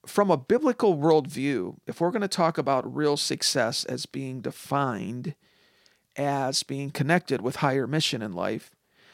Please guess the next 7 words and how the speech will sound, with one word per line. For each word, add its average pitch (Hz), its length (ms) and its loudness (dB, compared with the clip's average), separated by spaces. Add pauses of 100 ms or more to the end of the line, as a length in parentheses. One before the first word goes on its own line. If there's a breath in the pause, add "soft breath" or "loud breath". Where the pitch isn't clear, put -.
(160 soft breath)
from 170 200 2
a 151 60 4
biblical 147 640 2
worldview, 110 720 -4 (640)
the 151 80 2
first - 500 4
humans 131 800 -2